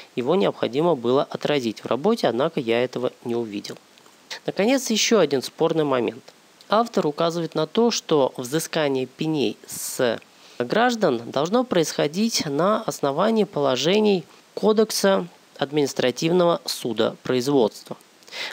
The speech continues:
При этом автор считает, что данный кодекс неполно регулирует данный вопрос, поскольку в нём упоминается только, что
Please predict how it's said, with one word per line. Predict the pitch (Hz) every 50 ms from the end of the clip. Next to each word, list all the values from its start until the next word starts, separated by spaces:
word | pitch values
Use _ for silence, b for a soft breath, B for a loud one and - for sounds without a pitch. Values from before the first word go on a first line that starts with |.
| B -
При | - 208
этом | 240 262 254 277 226 160 131 - B B B
автор | - 175 190 - - 180 -
считает, | - - - - - 214 226 240 240 226 -
что | - - - - 160 160 151 147
данный | 135 127 165 185 196 196 180
кодекс | 175 - - 190 208 190 208 202 - - - -
неполно | - 160 180 185 185 - - 202 196 185 156 123 107 107 107 -
регулирует | - 123 120 135 131 131 139 131 123 113 110 113
данный | 117 117 117 117 120
вопрос, | 120 147 151 - - 226 247 240 240
поскольку | - - 151 - - - 226 240 226 - - 185 151 B B B B B B
в | 131
нём | 151 196 226 226 202
упоминается | 175 - - 151 156 156 170 190 202 202 190 - - 151
только, | - - 156 156 156 - - 135
что | 123 - - - - 143 143 135 123 113